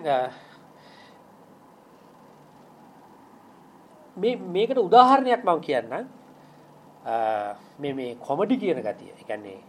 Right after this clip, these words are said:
ප්‍රිමෝ ලෙවි කියලා කවියෙක් ඉන්නවා. එයා බොහෝ වෙලාවට ඔය අර හොලෝකෝස්ට් එහෙම නැත්නම් අර මහා ඝාතනය, ජර්මනි මහා ඝාතනය ගැන ගොඩක් ලිව්ව කෙනෙක්. එයා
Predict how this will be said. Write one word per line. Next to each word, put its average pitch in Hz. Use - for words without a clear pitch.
ප්‍රිමෝ 190
ලෙවි 202
කියලා 208
කවියෙක් 160
ඉන්නවා. 107
එයා 165
බොහෝ 143
වෙලාවට 175
ඔය 160
අර 113
හොලෝකෝස්ට් 127
එහෙම 113
නැත්නම් 117
අර 104
මහා 127
ඝාතනය, 120
ජර්මනි 110
මහා 107
ඝාතනය 113
ගැන 117
ගොඩක් 117
ලිව්ව 117
කෙනෙක්. 190
එයා 190